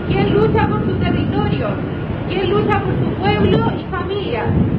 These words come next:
si finalmente lucha por la vida misma?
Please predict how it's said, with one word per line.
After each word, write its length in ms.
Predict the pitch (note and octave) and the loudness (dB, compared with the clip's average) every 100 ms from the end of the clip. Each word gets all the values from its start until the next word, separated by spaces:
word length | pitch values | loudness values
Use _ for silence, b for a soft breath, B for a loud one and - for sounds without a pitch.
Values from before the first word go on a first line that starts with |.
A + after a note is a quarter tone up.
| - | 0
si 100 | D#4+ | 0
finalmente 1000 | D#4 D#4+ F4 G4 F#4 G#4 F#4+ G4+ G#4 G4+ - | -2 -2 -2 0 0 0 0 0 -2 -2 0
lucha 400 | F4+ G4 G4 G4 | 2 4 2 2
por 100 | F#4+ | 0
la 160 | D#4+ | 0
vida 260 | E4 F#4 F#4+ | 0 0 0
misma? 460 | F#4+ A4 G#4+ A4+ | 0 0 0 0